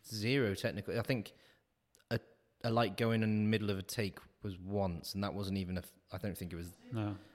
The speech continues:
Speaker 1: I don't even
Speaker 2: Well,
Speaker 1: think
Speaker 2: do
Speaker 1: it was through a
Speaker 2: we also
Speaker 1: take.
Speaker 2: brought in, we put our hands up and say the big, the thing that we're not experts in, and we don't have anybody in-house, which is sound. And we brought Gerald in, Gerald Buckfield, which is, he was a sound guy, and he was great as well. So he was just got <laughs> with his job, quite a guy, nice guy.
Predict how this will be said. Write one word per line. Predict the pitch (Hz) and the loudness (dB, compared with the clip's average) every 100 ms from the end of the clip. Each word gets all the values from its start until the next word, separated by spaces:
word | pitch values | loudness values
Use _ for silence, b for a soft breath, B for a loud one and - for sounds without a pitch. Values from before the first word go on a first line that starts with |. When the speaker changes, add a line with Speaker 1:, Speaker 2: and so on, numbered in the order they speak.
| _ | _
Speaker 1:
I | 107 - | -12 -6
don't | 117 | -4
even | 104 107 98 | -4 -2 0
Speaker 2:
Well, | 156 | 4
Speaker 1:
think | 135 | 4
Speaker 2:
do | - | 4
Speaker 1:
it | |
was | 90 | 0
through | 101 | 0
a | 92 | 6
Speaker 2:
we | 165 | 8
also | 190 190 | 8 6
Speaker 1:
take. | 156 | 6
Speaker 2:
brought | 165 160 | 6 8
in, | 156 143 139 135 | 6 6 4 2
we | 139 | 0
put | 135 147 | 2 2
our | 123 | 4
hands | 117 117 110 | 4 4 0
up | 110 | 0
and | 113 | 0
say | 127 117 | 2 2
the | 110 | 2
big, | 131 139 | 2 2
the | 151 156 | 2 0
thing | 165 156 | 4 4
that | 139 | 6
we're | 131 143 | 8 8
not | 139 143 | 8 4
experts | 135 - - 131 135 | 2 0 2 4 4
in, | 123 | 4
and | 117 | 4
we | 117 | 4
don't | 117 | 2
have | 117 | 2
anybody | 117 117 113 | 2 2 0
in-house, | 113 107 113 139 - | 0 0 -2 -2 -6
which | 113 110 | -6 -4
is | - | -2
sound. | 120 113 123 147 156 - b b b b | 0 2 2 2 0 -8 b b b b
And | 120 | -4
we | 117 | -2
brought | 120 113 | -2 2
Gerald | 127 131 123 110 | 4 6 4 4
in, | 113 107 | 2 2
Gerald | 113 110 104 | -2 -2 -2
Buckfield, | 131 - 143 151 | -4 -2 -2 0
which | 127 - | -2 -2
is, | 110 110 | -4 -4
he | 139 | -4
was | 113 107 | -2 -2
a | |
sound | - 123 117 | -2 0 0
guy, | 113 | 0
and | 113 | 2
he | 139 | 2
was | 113 | 2
great | 120 113 - | 2 2 0
as | 120 | 0
well. | 135 113 | 0 0
So | - | 0
he | 113 | -2
was | 107 | -2
just | 113 107 - | -4 -8 -4
got | 127 123 | -2 0
<laughs> | |
with | - | 0
his | 143 | 2
job, | - 143 139 | 6 6 6
quite | 151 139 | 6 4
a | 127 | 6
guy, | 135 139 | 6 6
nice | 131 127 131 | 4 2 0
guy. | - 139 131 | 2 2 2